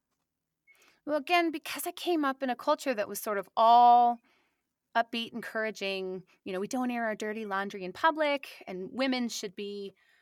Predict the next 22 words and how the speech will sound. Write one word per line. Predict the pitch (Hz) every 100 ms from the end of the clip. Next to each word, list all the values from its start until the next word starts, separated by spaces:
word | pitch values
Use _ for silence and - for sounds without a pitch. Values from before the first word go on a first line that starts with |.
| _ _ _ -
very, | 220 208 185 185 -
uh, | - 165 151 - -
up-, | 269 _ -
uplifting | 311 440 - 359 277
and | 262
encouraging. | 285 466 466 381 330 277 240 220
And | 202 202 - _ _ _ _ -
I, | - _ _ _ _ -
I | 262
think | 320 330 339 _ _ _ 247
I | 262
felt | - - 269 294 -
this | 185 -
propensity | 156 - - 254 - 233 233 233 -
to | 214 208 208 - -
gloss | 202 220 240 262 - - _
over | 220 226 214 202
how | - - 196 220
hard | - 208 208 202
things | - 185 180 -
really | 170 170
were. | 170 160 -